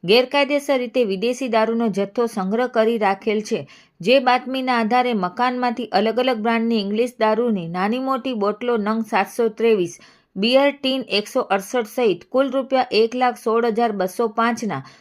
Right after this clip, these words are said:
દારૂ બિયરના જથ્થાને ઝડપી લઈ હાજર ન મળેલા આરોપી વિરુદ્ધ રાપર પોલીસ સ્ટેશને ગુનો નોંધાવ્યો હતો. આ કામગીરીમાં પી આઈ એન એન ચુડાસમા, પી એસ આઈ એમ વી જાડેજા તથા એલ સી બી સ્ટાફ જોડાયો હતો.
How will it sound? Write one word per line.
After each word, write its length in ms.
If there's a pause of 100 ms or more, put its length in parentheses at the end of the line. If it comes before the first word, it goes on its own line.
(160)
દારૂ 320
બિયરના 440
જથ્થાને 500
ઝડપી 460
લઈ 220
હાજર 420
ન 200
મળેલા 480
આરોપી 440
વિરુદ્ધ 360 (360)
રાપર 380
પોલીસ 360
સ્ટેશને 400
ગુનો 300
નોંધાવ્યો 600
હતો. 260 (360)
આ 200
કામગીરીમાં 800
પી 180
આઈ 180
એન 200
એન 180
ચુડાસમા, 580
પી 240
એસ 160
આઈ 180
એમ 160
વી 160
જાડેજા 480
તથા 360
એલ 160
સી 180
બી 200
સ્ટાફ 360
જોડાયો 460
હતો. 340